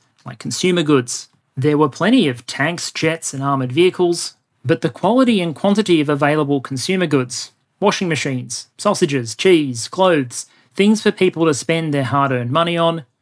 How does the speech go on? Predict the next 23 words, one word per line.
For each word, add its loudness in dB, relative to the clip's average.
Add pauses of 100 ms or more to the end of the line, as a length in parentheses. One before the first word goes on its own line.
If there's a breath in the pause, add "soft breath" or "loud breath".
(100)
those 2
were 4
either 0
in 0
short -4
supply -4
or 4
of 0
low -4
quality. 0 (300)
Then 2
there 4
were 2
acts -2
of -2
massive -2
strategic -6
overreach, 2 (140)
like -6
the 2
war 0
in -2
Afghanistan. -2